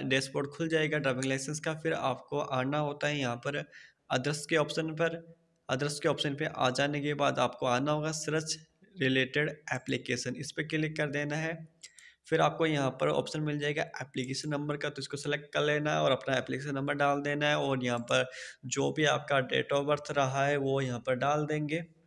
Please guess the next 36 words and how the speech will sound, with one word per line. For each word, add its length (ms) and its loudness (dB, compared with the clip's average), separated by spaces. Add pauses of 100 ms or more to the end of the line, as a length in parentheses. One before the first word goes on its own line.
(140)
तो 80 -10
हम 180 -4
यहाँ 180 0
पर 220 -4
डीओबी 440 0
को 260 -4
एंटर 460 -4 (880)
कर 180 2
लेते 280 0
हैं 160 -2
फ्रेंड्स। 460 -6 (640)
उसके 340 -2
बाद 220 4
में 120 -2
कैप्चा 400 0
कोड 260 0
डाल 260 2
देंगे, 220 0
जो 160 2
भी 160 0
आपका 280 0
कैप्चा 380 4
दिखाई 340 -2
दे 160 0
रहा 100 6
है 60 0
आपकी 160 -4
इमेज 420 -4
के 180 -2 (300)
में, 280 -2 (440)
वो 100 0 (100)
कैप्चा 300 2
को 120 0
same 260 -2
to 140 -4
same 220 -4